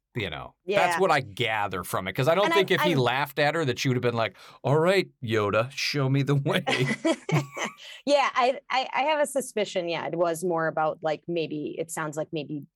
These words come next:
Speaker 2: being a bit more conscientious about, like, um, 'cause it sound-, what'd she say? "A relatively normal sex life for a couple of years." So maybe being a little bit more conscientious about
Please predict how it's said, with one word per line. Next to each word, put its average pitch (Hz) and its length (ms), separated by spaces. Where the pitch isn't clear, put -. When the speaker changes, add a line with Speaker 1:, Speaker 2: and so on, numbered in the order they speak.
Speaker 2:
being 175 240
a 156 40
bit 151 180
more 160 120
conscientious 147 840
about, 98 380
like, - 360
um, 104 400
'cause 180 80
it 202 80
sound-, 220 260
what'd 202 200
she 202 100
say? 170 420
"A 175 100
relatively 165 460
normal 156 300
sex - 260
life 139 140
for 180 100
a 175 60
couple 165 240
of 185 60
years." 185 200
So 262 80
maybe 262 260
being 196 200
a - 20
little 170 220
bit 165 140
more 165 120
conscientious 151 720
about 160 260